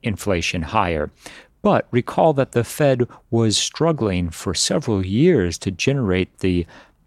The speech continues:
typical demand side inflation that one might expect given where the overall labor force was.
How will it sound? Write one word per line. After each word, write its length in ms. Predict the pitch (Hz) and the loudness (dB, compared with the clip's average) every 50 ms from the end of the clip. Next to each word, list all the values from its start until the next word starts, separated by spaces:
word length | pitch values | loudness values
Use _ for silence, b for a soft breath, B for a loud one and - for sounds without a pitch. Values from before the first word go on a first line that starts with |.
| _ _ _ | _ _ _
typical 540 | - - 147 143 - - 123 - 120 117 101 | 0 0 0 2 2 -2 -2 0 0 0 0
demand 600 | 92 - 104 98 95 98 98 104 113 120 127 117 | 0 -2 -2 0 2 2 2 2 0 0 0 -2
side 400 | - - - 110 95 92 95 87 | -4 -2 0 0 0 0 0 -2
inflation 840 | 92 92 92 - - - 147 151 165 156 - - 95 87 87 95 98 B B B B _ | -2 -4 -4 -6 -10 -4 -2 0 0 0 0 -2 -2 -4 -4 -4 -6 B B B B _
that 220 | - 104 101 - - | -2 -2 -2 -2 -2
one 360 | 107 104 107 107 104 101 101 | -2 0 0 2 2 2 2
might 260 | 98 98 98 95 92 | 0 0 -2 -2 -4
expect 680 | 92 95 - - - - - - 160 127 - - - - | -6 -6 -6 -8 -8 -8 -4 -2 -2 -2 -2 -4 -8 -6
given 340 | - 95 87 95 90 92 87 | -4 -2 -2 -2 -4 -2 -2
where 400 | 95 92 90 90 90 90 87 85 - | -2 0 0 0 0 -2 -2 -4 -4
the 220 | - 92 90 90 - | -4 -2 -2 -2 -2
overall 540 | - 92 92 - 98 90 87 90 90 90 | -2 -4 -4 -2 -2 -2 0 0 -2 -2
labor 340 | 92 98 107 120 110 - 95 | -2 -2 -2 -2 -2 -2 -4
force 440 | - - - 95 85 78 - - - | -6 -4 -4 -4 -4 -4 -6 -4 0
was. 420 | 151 147 113 85 - - - - | 0 2 2 0 -2 -4 -8 -8